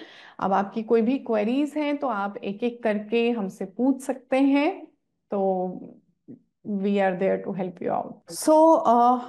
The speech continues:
अमन के नाम से है, प्लीज अमन जी आप अपने आप को अनम्यूट करके आप अपनी क्वेरीज पूछ सकते हैं।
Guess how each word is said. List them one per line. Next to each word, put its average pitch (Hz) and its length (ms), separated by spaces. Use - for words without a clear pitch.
अमन 294 540
के 294 300
नाम 254 480
से 262 500
है, 262 320
प्लीज 247 440
अमन 226 300
जी 233 140
आप 285 200
अपने 220 240
आप 220 120
को 240 80
अनम्यूट 233 500
करके 254 680
आप 202 220
अपनी 214 260
क्वेरीज 220 580
पूछ 233 240
सकते - 340
हैं। 233 420